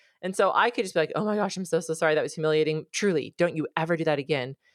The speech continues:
But because of the foundation we've laid as a family, I was able to say, "Oh yeah, babe, he has a mark on his face 'cause that's just his difference. Remember, everybody's different." And then she can go, "Oh, okay." And we just move on. Um,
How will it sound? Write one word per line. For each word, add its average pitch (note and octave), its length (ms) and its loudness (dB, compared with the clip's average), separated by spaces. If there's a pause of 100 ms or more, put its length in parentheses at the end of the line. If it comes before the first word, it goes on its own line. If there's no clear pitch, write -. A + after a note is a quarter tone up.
(240)
But E3 120 0
because F3+ 420 -2
of G3 60 -2
the F#3 80 -2
foundation D3+ 480 -4
we've C3+ 140 -6
laid C3+ 180 -4
as B2+ 100 -12
a C3 60 -14
family, D#3 600 -4 (260)
I D#3+ 120 4
was D#3+ 180 0
able E3 300 2
to E3 120 -6
say, D3 400 0 (240)
"Oh D#4+ 140 6
yeah, A#4 240 2
babe, G#3 220 4 (300)
he B3 140 -2
has B3 160 2
a B3 60 2
mark A3+ 200 2
on A#3 120 0
his G#3+ 180 -6
face E3+ 260 0
'cause E3+ 220 -4
that's F3+ 280 0
just F#3+ 220 -8
his G3+ 160 -4
difference. - 400 -4
Remember, F#3 160 0
everybody's F3+ 440 -2
different." - 340 -8 (440)
And D3 140 -2
then D3 100 -2
she D3 160 -8
can D#3+ 120 -6
go, D3 280 0 (200)
"Oh, C#4+ 300 2 (100)
okay." A3 340 0 (320)
And D#3 120 0
we D#3 120 -2
just D3 160 -8
move C#3+ 220 -4
on. C3 320 -2 (520)
Um, C#3 420 -4